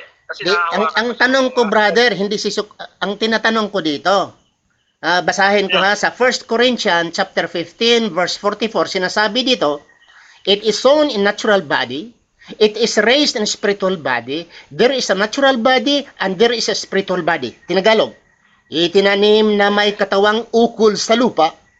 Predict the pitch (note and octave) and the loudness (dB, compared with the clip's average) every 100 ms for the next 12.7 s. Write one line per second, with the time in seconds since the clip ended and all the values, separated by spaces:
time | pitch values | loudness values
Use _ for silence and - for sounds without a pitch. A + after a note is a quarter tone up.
0 | _ - - - C3+ G#3+ G#3+ F#3 A3+ G#3+ | _ -20 -20 -10 -2 2 4 4 2 4
1 | A3 A3+ A3 A3 G#3+ F#3+ G#3 G#3 A3+ B3+ | 4 4 4 2 2 2 2 4 4 4
2 | - - - - D#3+ F#3+ F#3+ _ - G3+ | 0 -6 -20 -8 -2 -2 -4 _ 0 2
3 | F#3+ G3 G3 G#3+ B3+ C4+ - - D4 D#4+ | 2 -2 0 2 2 0 -6 -14 0 0
4 | C#4+ C4 A3+ G3 F#3+ F3+ F#3 D#3+ - G3 | 2 2 4 4 0 0 -4 -6 0 0
5 | E3 D3 A#2 _ _ _ - - G3 G#3 | 0 -6 -10 _ _ _ -16 0 2 4
6 | G#3+ G3+ F#3 F#3+ G#3 G#3 - C4+ - G#3+ | 2 2 -2 0 0 0 0 -2 2 2
7 | F3+ - E3+ A3+ A#3+ B3 B3 A#3+ _ - | 2 0 0 2 2 2 0 -2 _ -20
8 | - F3 F#3+ G3 F#3+ F3+ F#3 F#3 F#3 F#3+ | -8 0 0 2 0 0 0 0 0 -6
9 | - C4+ - G3 F3 - - - - E3 | -2 0 2 0 2 0 -4 -6 -4 -4
10 | C#3+ C#3+ C3+ D3 C3+ - _ _ _ _ | -2 -4 -2 -2 -4 -10 _ _ _ _
11 | _ - F3 A#3 A#3+ A3 - F#3 A3 F3+ | _ -4 -4 -2 0 0 0 2 4 4
12 | E3 E3+ F3 C#4 - D3+ C#3 | 4 2 0 0 2 2 2